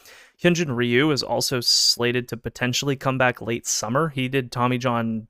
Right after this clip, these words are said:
June of last year. So he, he could come back and be a mid-year addition that is really, really good. Bullpen additions look really, really nice. Eric Swanson comes in from the, from Seattle, part of that Teoscar trade.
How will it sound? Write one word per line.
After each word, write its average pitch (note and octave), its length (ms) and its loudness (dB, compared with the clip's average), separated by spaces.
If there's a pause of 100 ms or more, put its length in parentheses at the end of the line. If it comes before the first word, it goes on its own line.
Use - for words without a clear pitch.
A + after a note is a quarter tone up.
(140)
June A2 300 -4
of G#2+ 180 -8
last G#2+ 300 -6
year. A2+ 280 -8 (500)
So G#2+ 240 -2
he, B2 280 -6
he D3 220 -4
could - 240 -4
come D3 200 -2
back D3 300 2
and C3+ 180 0
be B2+ 140 2
a A#2+ 80 2
mid-year A#2+ 540 -2
addition C#3+ 540 -6 (160)
that G#2+ 120 -8
is G2 140 -12
really, A2 220 -6
really G#2 260 -8
good. D3+ 320 0 (800)
Bullpen D3 360 4
additions D3 600 2 (600)
look D3+ 200 -2
really, D3 220 2
really C#3+ 220 2
nice. C#3 480 0
Eric B2+ 220 0
Swanson C3 580 0 (480)
comes C3 260 -2
in B2+ 160 0
from B2 320 -2
the, A#2+ 340 0 (400)
from B2 200 -2
Seattle, A#2+ 680 0
part A#2 180 -4
of A2+ 40 -2
that G2+ 180 -4
Teoscar B2 720 -4 (120)
trade. B2+ 420 -2